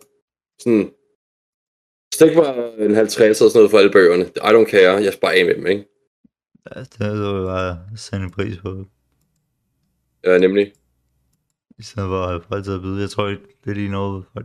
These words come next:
Speaker 2: de gider at byde på.
Speaker 1: Nej, jeg synes, at sådan, det er svært at se bøger. Det er generelt svært at se noget, egentlig, mindre det er sådan et møbel, eller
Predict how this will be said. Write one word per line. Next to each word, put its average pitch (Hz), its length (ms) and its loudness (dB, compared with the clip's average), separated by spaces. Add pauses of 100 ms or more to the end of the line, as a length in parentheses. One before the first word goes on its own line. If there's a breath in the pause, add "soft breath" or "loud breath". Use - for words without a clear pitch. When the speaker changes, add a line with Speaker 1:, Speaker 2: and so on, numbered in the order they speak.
Speaker 2:
de 113 60 -10
gider 101 160 -6
at 95 60 -14
byde 104 180 -8
på. 104 180 -12 (1300)
Speaker 1:
Nej, 123 100 2
jeg 139 160 2
synes, 139 200 -2
at 139 80 -2
sådan, 139 220 0
det 117 80 4
er 104 40 2
svært 143 360 4
at 160 100 2
se 110 280 4
bøger. 156 260 6
Det 110 160 2
er 101 220 -4
generelt 120 260 2
svært 143 280 0
at - 80 0
se 143 180 4
noget, 123 200 6
egentlig, 113 220 2
mindre 131 140 2
det 123 60 4
er 110 40 -4
sådan 110 220 2
et 107 160 0
møbel, 110 440 4
eller 82 340 4